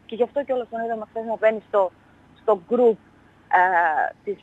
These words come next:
προπόνησης, να ακολουθεί ένα μέρος, όχι όλη την προπόνηση βεβαίως, γιατί ο οργανισμός του αντέδρασε πάρα πολύ καλά. Αυτό όμως δεν σημαίνει ότι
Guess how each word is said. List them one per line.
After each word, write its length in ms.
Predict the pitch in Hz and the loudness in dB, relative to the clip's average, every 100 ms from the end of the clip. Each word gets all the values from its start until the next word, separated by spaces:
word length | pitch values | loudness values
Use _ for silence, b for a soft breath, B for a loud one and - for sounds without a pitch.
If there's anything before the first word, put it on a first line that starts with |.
| - | -6
προπόνησης, 640 | 190 220 269 294 262 202 | -6 -2 -2 -2 -6 -6
να 80 | 214 | -4
ακολουθεί 360 | 202 190 - | -2 -4 2
ένα 220 | 220 170 | 2 2
μέρος, 340 | 165 175 254 240 | 0 0 0 -6
όχι 180 | 202 185 | -6 -4
όλη 160 | 170 | -4
την 100 | 165 | -6
προπόνηση 400 | 156 170 180 180 _ | -8 -6 -6 -8 _
βεβαίως, 340 | 214 311 349 - b _ | -6 -4 -4 -8 b _
γιατί 300 | 220 240 294 | -2 -2 0
ο 100 | 302 | 0
οργανισμός 520 | 269 233 226 226 294 | 0 -2 -4 -6 -6
του 60 | 285 | -4
αντέδρασε 320 | 262 285 302 - | -2 -2 -2 -2
πάρα 160 | 285 | -2
πολύ 200 | 302 285 | 0 -2
καλά. 260 | 269 285 226 | 2 2 0
Αυτό 200 | 196 - | -2 -4
όμως 180 | 254 269 | -4 -4
δεν 120 | 254 254 | -6 -6
σημαίνει 360 | 240 247 294 - _ _ _ - | -2 -2 -2 -6 _ _ _ 0
ότι 300 | 220 240 233 | 2 0 -2